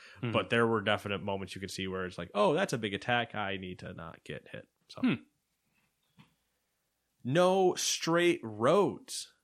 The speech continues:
Speaker 2: No Straight Roads is all about starting a rock band and ending the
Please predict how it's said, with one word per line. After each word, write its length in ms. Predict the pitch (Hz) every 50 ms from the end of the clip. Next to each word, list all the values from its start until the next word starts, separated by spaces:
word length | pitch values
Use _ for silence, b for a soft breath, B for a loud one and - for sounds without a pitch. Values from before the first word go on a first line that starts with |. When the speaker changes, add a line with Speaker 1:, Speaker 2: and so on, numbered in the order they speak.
| _ _ -
Speaker 2:
No 220 | 127 139 143 165
Straight 260 | 156 - - 190 160
Roads 300 | 123 151 151 147 160 165
is 80 | 180 147
all 240 | - - 165 156 160
about 260 | 147 147 151 156 -
starting 420 | - - - 170 160 170 175 185 190
a 80 | 180
rock 380 | 160 143 170 156 160 - - _
band 280 | - 107 107 110 113 127
and 100 | 117 -
ending 320 | - 147 147 156 160 156 139
the 120 | 156 156